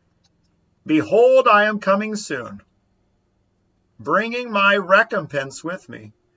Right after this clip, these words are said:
to repay each one for what he has done. I am the Alpha and Omega, the first and the last,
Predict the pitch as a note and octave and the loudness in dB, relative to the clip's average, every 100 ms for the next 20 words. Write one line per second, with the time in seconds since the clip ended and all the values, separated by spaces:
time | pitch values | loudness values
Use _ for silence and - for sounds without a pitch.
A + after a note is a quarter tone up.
0 | _ _ _ - D#3 D#3+ D#3+ E3 G3+ G#3 | _ _ _ -8 -2 -2 -2 2 2 2
1 | D#3+ G3 B3+ - - C4 A#3+ C#3+ B2 C3 | -4 -10 -8 -8 -6 -2 0 -2 -4 -8
2 | C#3 D#3+ D#3 D3+ B2+ C3+ B2+ G2+ G2 _ | -4 -4 -2 -4 -6 -6 -6 -10 -18 _
3 | _ _ _ _ _ _ _ _ _ _ | _ _ _ _ _ _ _ _ _ _
4 | _ - C#3+ F3 F#3+ E3 C#3+ - E3+ G#3 | _ -2 4 4 4 0 -6 -2 2 2
5 | B3+ - A#3 B3 - A3 A#3 E3 B2 A2+ | 0 -2 -4 -4 -6 -6 -2 -2 -4 -6
6 | A2 - _ _ _ _ _ _ B2+ C3+ | -10 -12 _ _ _ _ _ _ -4 -4
7 | - F#3 A#3+ G#3+ - C4 A#3+ B3 F#3 C3+ | -2 0 0 0 -8 -8 -2 0 2 2
8 | A2 - - | 0 -12 -20